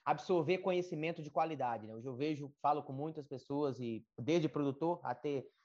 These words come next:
comerciais de revenda, diretores de revenda, é, muitos A T, que saem da faculdade com conheci-, conhecimento técnico, mas muitas vezes esse conhecimento a faculdade não,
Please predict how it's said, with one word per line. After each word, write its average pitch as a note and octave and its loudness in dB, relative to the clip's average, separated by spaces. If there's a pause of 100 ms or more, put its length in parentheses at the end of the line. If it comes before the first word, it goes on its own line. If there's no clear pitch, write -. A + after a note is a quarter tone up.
comerciais C#3 4
de C3 -2
revenda, C3 0
diretores C3 -4
de B2+ -8
revenda, C3+ -2 (320)
é, A#2+ 2
muitos C3 -4
A C3+ 2
T, E3 -4
que F#3 -20
saem F3+ 0
da F#3 4
faculdade F3 -4
com F3 -10
conheci-, F3 -8
conhecimento D#3+ -2
técnico, E3+ 0
mas G#3 0
muitas G#3 -2
vezes F#3 0
esse - -20
conhecimento F#3+ -4 (240)
a F3 0
faculdade F3+ 6
não, G#3 2